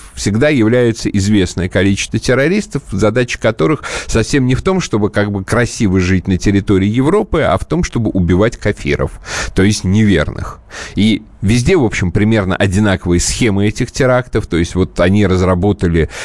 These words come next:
э, такая игиловская новейшая разработка, въезды, э, грузовиков в толпу. То есть они начинали с того, что в Сирии во время войны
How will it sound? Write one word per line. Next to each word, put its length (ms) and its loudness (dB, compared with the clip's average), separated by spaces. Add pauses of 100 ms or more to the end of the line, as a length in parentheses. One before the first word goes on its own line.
(160)
э, 880 4
такая 240 0
игиловская 760 2
новейшая 540 2
разработка, 1040 0
въезды, 840 0 (260)
э, 280 2
грузовиков 840 0 (260)
в 120 -4
толпу. 540 0 (320)
То 80 0
есть 180 0
они 160 2
начинали 640 2
с 100 -6
того, 800 2
что 240 0
в 80 -4
Сирии 580 0 (360)
во 160 0
время 320 2
войны 520 2